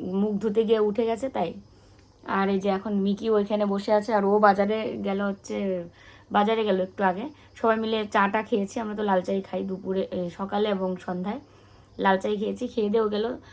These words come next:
উম, ইয়েতে বাজারে, আর আমি এখানে বসে বসে মোবাইল ঘাঁটছিলাম, ভিডিও টিডিও দেখছিলাম Facebook-এ।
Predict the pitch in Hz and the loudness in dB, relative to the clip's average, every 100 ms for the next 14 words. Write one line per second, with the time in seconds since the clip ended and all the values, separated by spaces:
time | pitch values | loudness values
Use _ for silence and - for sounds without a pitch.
0 | - - - - 208 196 190 202 208 349 | -20 -20 -20 -6 0 0 2 -2 -2 -4
1 | 269 202 226 262 247 208 214 226 220 208 | 0 4 4 4 2 2 0 -2 -2 -4
2 | 202 226 262 220 190 185 185 190 - 180 | -4 -6 -4 0 2 2 0 -4 -6 -6
3 | 170 190 190 190 190 190 185 180 180 185 | -4 -4 -4 -4 -2 -2 -4 -6 -8 -8
4 | 185 180 170 175 | -8 -10 -10 -12